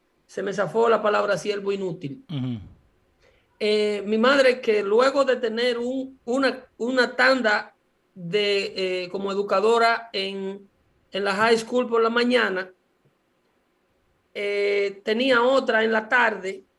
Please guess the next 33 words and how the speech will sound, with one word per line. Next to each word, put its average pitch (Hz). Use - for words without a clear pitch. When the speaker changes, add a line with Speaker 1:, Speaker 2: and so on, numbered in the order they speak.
Speaker 1:
una 202
tanda 208
de 196
escuela 196
en -
la -
tarde. 160
Speaker 2:
Sí. 170
Speaker 1:
La 175
de 180
la 175
high 214
school 226
comenzaba 220
a -
las, 180
a 185
las 175
ocho 208
de 220
la 226
mañana, 226
a 180
las 170
siete 214
el 196
maestro 196
tiene 202
que 202
estar 190
listo 202
para 190
docencia, 190